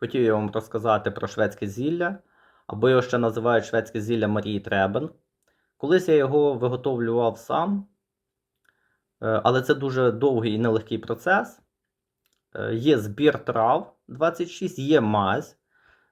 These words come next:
е, Марії Требен і також є настій Марії Требен.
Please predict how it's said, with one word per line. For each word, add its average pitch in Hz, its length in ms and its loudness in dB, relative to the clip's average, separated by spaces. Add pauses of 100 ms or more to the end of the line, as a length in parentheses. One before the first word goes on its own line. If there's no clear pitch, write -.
(100)
е, 139 260 -4
Марії 170 320 2
Требен 180 500 0
і 120 60 -4
також 165 420 2
є 117 180 -4
настій 143 400 -4
Марії 117 340 -2
Требен. - 420 -4